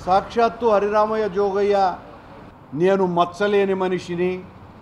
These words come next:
నాలాంటి రాజకీయ నాయకుడే గతంలో లేడు"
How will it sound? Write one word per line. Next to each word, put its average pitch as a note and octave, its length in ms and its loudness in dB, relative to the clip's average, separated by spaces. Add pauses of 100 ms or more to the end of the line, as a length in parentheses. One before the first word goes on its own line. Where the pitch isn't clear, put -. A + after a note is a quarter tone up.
(1400)
నాలాంటి F3+ 1040 4 (380)
రాజకీయ G3 640 2
నాయకుడే F#3 680 0
గతంలో F#3 560 -2
లేడు" F3+ 720 0